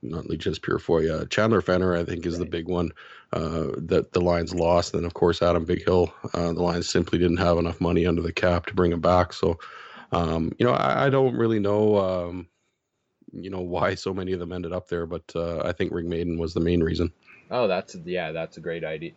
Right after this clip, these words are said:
Speaker 2: Great reasoning there. Uh, getting into the matchup this week with the Bombers, uh, I kinda like to go offense, defense, special teams, cover all sides of the ball there. So starting on the offensive side of the balls, talk a little bit about B C's offense, what it's like,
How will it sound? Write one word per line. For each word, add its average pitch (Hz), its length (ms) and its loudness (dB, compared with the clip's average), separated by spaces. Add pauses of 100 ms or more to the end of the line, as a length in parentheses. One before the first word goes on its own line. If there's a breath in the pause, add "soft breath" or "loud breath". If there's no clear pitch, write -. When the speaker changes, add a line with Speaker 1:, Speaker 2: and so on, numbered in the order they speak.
(160)
Speaker 2:
Great 107 300 -2
reasoning 95 520 -6
there. 80 280 -6 (380 soft breath)
Uh, 98 180 0
getting 113 320 -2
into 117 180 -6
the 104 80 -4
matchup 92 540 -2
this - 260 -4
week 98 260 -8
with 95 240 -4
the 95 60 -8
Bombers, 92 680 -6
uh, 95 40 -2
I 87 380 -4
kinda 104 240 -6
like 98 260 -4
to 101 80 -8
go 90 220 -2
offense, 95 580 -4
defense, 92 520 -10
special 95 420 -8
teams, 90 340 -12
cover 87 320 -6
all 87 140 -2
sides 85 300 -8
of - 60 -20
the 82 60 -14
ball 90 340 -6
there. 85 200 -8
So - 100 -20
starting 131 360 -6
on 135 100 -6
the 101 120 -8
offensive 90 720 -6
side 82 220 -8
of 80 60 -12
the 80 60 -10
balls, 82 360 -10 (260 soft breath)
talk 131 200 -2
a - 20 -4
little 170 160 -2
bit 143 140 0
about 107 340 2 (220)
B 98 200 -6
C's 95 340 -10
offense, 98 560 -6
what 92 240 -4
it's - 200 -10
like, 90 400 -6